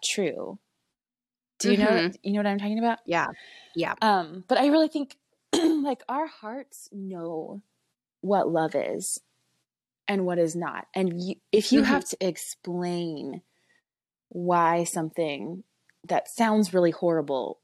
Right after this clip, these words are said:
Speaker 1: is <laughs> actually loving.
Speaker 2: Yeah.
Speaker 1: And I, there's so many things that, um,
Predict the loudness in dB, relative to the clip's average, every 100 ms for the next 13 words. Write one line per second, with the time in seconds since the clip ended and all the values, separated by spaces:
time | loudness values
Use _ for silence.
0 | _ 0 0 0 0 -2 -4 -6 0 2
1 | 2 -2 -4 -6 -6 -10 _ _ _ -10
2 | -6 -4 -4 -6 -10 -12 _ _ _ _
3 | _ -2 2 4 2 2 4 4 2 0
4 | 0 0 -2 -4 -2 -4 0 0 0 -2
5 | -8 _ _ _ _ _ _ -16 -12 -10
6 | -10 -10 -10